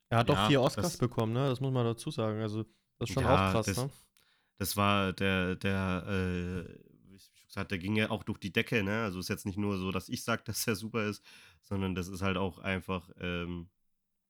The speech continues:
Speaker 2: äh, der, der ist auch durch die Decke gegangen, der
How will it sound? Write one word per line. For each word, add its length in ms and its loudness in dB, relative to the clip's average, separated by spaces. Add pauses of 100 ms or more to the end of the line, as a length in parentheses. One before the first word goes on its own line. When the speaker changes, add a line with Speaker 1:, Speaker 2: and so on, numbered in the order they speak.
(340)
Speaker 2:
äh, 220 -8
der, 220 -2
der 280 -4
ist 160 -8
auch 120 -12
durch 160 -12
die 120 -16
Decke 260 -4
gegangen, 420 0
der 320 -4